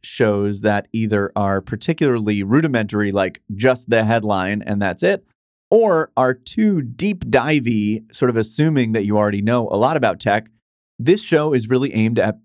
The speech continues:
people that are smart and capable and business-minded, but maybe just don't know that much about tech or aren't following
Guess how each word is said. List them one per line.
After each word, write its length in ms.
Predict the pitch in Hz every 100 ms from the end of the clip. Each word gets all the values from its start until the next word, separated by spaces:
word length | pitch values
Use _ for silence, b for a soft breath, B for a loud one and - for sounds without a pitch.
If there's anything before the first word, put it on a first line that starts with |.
| -
people 340 | 113 110 131
that 280 | 110 104 107 -
are 340 | 104 101 98 -
smart 420 | - 190 202 - _ _ _ _
and 460 | 120 104 107 95 -
capable 680 | 165 165 156 147 139 135 -
and 260 | 107 101
business-minded, 960 | 107 151 165 135 123 135 160 131 107 110
but 160 | 147
maybe 240 | 175 208 208
just 220 | 190 131
don't 240 | 131 143
know 160 | 113 117
that 240 | 107 107
much 260 | 107 101 - -
about 360 | 98 101 -
tech 320 | - 110 104
or 140 | 107 107
aren't 320 | 107 120 117
following 760 | - - 117 127 120 110 104